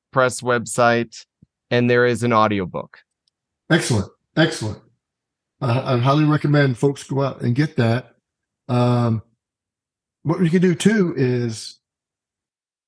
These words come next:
Speaker 2: promote your book for signed copies on your website, right? And sell them through your website. And that way you capture the email addresses.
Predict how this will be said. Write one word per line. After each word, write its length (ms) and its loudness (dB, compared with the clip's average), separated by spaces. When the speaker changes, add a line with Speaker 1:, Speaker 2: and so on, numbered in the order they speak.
Speaker 2:
promote 420 2
your 140 0
book 260 -2
for 120 -2
signed 280 -2
copies 340 0
on 100 0
your 100 2
website, 480 -2
right? 220 2
And 80 -8
sell 160 0
them 100 0
through 140 0
your 100 2
website. 500 -2
And 140 2
that 120 0
way 100 2
you 100 0
capture 320 0
the 100 -2
email 320 -2
addresses. 580 -8